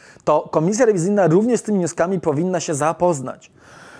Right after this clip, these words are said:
E, również, tak jak powiedziałem wcześniej, te wyniki kontroli gospodarki przeprowadzonej w trakcie roku budżetowego są również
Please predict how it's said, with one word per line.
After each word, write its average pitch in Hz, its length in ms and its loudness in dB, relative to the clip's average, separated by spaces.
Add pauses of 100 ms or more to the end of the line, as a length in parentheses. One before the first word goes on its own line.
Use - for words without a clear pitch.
(140)
E, 151 320 4
również, 196 540 2
tak 143 140 -2
jak 165 80 -2
powiedziałem 165 200 0
wcześniej, 165 320 -4
te 147 120 0
wyniki 170 380 0
kontroli 202 440 0
gospodarki 151 520 0
przeprowadzonej 160 360 0
w 165 40 -2
trakcie 170 300 0
roku 196 200 2
budżetowego 151 560 0
są 165 260 -2
również 175 640 0